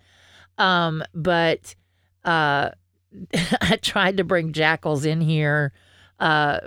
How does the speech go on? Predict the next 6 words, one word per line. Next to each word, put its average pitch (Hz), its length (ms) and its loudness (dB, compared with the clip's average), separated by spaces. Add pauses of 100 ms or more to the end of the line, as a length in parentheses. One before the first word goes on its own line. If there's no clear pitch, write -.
(460)
and 156 400 -4
during 180 260 2
the 165 100 0
pre-show 185 520 0
therapy 170 420 0
session, 147 480 -2